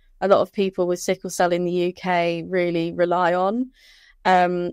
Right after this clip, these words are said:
and we do lots of different projects, but the main project that I focus on and am a part of is the Sickle Cell Children and Young Persons Peer Mentoring Program. So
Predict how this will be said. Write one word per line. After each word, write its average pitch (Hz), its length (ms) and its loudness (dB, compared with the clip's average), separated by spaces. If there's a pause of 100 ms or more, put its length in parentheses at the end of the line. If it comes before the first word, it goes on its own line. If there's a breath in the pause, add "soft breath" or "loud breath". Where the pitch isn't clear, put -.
and 180 420 -2 (240)
we 185 520 -2
do 214 140 0
lots 214 300 0
of 220 80 -8
different 240 340 -2
projects, 185 540 0
but - 160 -4
the 190 60 0
main 190 280 2
project - 720 -2
that 175 240 2 (360)
I 226 160 8
focus 190 440 0
on 180 340 -2 (260)
and 175 420 -2
am 175 200 -2
a 170 40 -8
part 170 400 -4
of 170 280 0
is 170 360 -4
the 170 300 -4
Sickle 185 340 -4
Cell 170 440 -2 (420 soft breath)
Children 175 520 2
and 175 180 -4
Young 170 180 0
Persons 175 480 -4
Peer 185 220 0
Mentoring 185 500 -2
Program. 220 640 2 (760)
So 196 360 4